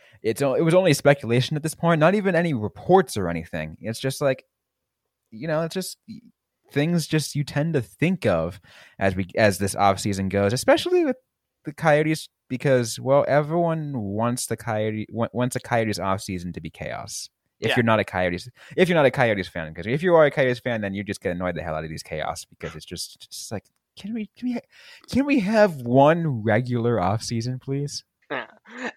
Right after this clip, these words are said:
Speaker 2: And it's also just like, it's such a blank slate right now. There's absolutely nothing. Well, there are very few things you can tell me that the Coyotes would do in a month from now that would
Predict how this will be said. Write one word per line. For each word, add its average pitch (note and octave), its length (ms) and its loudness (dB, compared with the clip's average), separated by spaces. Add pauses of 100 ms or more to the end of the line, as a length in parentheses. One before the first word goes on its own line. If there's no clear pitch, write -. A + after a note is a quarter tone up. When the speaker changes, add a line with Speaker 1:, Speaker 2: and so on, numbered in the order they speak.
Speaker 2:
And A3 100 2
it's A#3 160 6
also C#4 260 4
just F3 240 -4
like, D3 360 0 (580)
it's F#3+ 240 2
such G#3+ 360 2
a F#3 180 4 (100)
blank C#3+ 460 0
slate C#3 480 -4
right C3 280 -6
now. B2 400 -2
There's E3 460 0 (140)
absolutely E3+ 800 0
nothing. C#3+ 960 -2 (360)
Well, C#3 360 -2 (760)
there E3+ 240 8
are E3 160 10
very F3 580 4
few E3+ 320 -6
things D#3+ 360 -2
you D3 100 -4
can C#3 180 -4
tell D3 260 -4
me C#3 220 -2
that C3 180 -6
the A#2+ 100 -10
Coyotes B2 600 -4
would A#2 160 -14 (320)
do C3 220 -4
in A#2+ 120 -4
a A2 60 -2
month A2+ 260 -4
from A2+ 160 -10
now G2+ 380 -4
that A2 220 -4
would G#2+ 160 -8